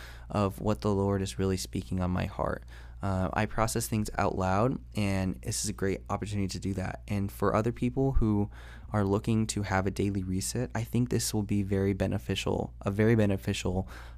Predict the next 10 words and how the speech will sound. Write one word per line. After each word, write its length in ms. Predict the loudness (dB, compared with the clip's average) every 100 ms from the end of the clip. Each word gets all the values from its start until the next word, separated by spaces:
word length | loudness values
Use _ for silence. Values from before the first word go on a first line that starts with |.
| -2
um, 240 | 0 0
thing 300 | 0 -2 -2
for 140 | 0 -2
you 180 | 0
as 200 | -2 -2 0
well. 360 | 2 2 -2 -8 -4
Um, 180 | -2
just 200 | 0 0
hearing 600 | 0 2 4 6 4 2 -2 -10 -16 -16 -8
thoughts, 460 | -2 0 0 -2